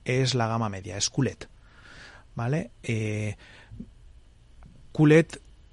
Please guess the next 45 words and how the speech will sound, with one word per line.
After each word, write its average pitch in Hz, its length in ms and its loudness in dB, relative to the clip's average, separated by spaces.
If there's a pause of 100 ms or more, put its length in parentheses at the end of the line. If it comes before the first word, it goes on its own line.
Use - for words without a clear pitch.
(280)
ha 143 60 2
crecido 143 380 0
mucho 139 260 0
en 127 80 0
volumen 120 340 -2
durante 110 300 -4
este 104 220 -4
año. 175 400 -2 (100)
Eh, 107 300 -6
nosotros 117 400 -4
empezamos 117 680 -2
el 117 140 -4
año 113 200 -4
teniendo 113 640 -4 (140)
un 113 340 -6
peso 117 300 -2
muy 113 160 -6
grande 107 600 -6
en, 104 400 -8
eh, 95 360 -10 (100)
en 110 140 -6
el 104 160 -6
producto 107 1000 -4
U 127 160 0
H 113 220 -4
D, 139 80 -4
en 185 80 -2
el 151 60 -4
producto 117 300 -6
cuatro 113 220 -6
K 107 120 -8
básico, 180 440 -6 (560)
pero 139 200 4
hemos 143 260 0
ido 127 340 0
cambiando 117 720 0
esa 113 200 -6
tendencia 131 640 -4 (340)
y 120 220 2
ahora 123 260 4
mismo, 127 340 2
si - 180 -2
bien 117 180 -2
en 127 120 0
unidades 117 640 -2